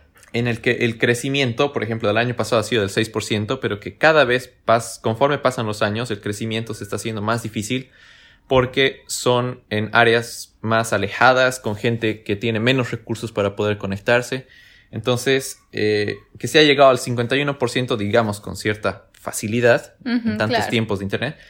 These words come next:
Speaker 1: pero que con el tiempo se está haciendo cada vez más difícil poder aumentar esta, esta
Speaker 2: Claro.
Speaker 1: cifra.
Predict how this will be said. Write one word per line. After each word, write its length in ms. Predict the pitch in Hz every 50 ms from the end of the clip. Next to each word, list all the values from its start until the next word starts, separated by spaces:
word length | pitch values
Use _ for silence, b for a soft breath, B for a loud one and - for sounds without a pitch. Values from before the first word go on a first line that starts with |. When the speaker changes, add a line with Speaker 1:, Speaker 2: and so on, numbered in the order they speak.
| B B B B B
Speaker 1:
pero 220 | - 139 139 139
que 80 | 135 127
con 160 | 101 123 113
el 60 | 110
tiempo 200 | 113 131 120 -
se 60 | 127 117
está 120 | - 113
haciendo 260 | 110 120 113 110 107
cada 160 | - 113 107
vez 100 | 104 104
más 140 | 107 107 107 107
difícil 380 | 104 101 117 107 - 113 104
poder 440 | - 95 95 98 101 101 104 101 - -
aumentar 440 | 101 101 101 98 101 - 117 95 104
esta, 500 | 101 107 - - - - - 95 107 - _ _ _ _ _ _ _ -
esta 160 | 113 - 107
Speaker 2:
Claro. 120 | 101 -
Speaker 1:
cifra. 340 | 117 107 - - 107 -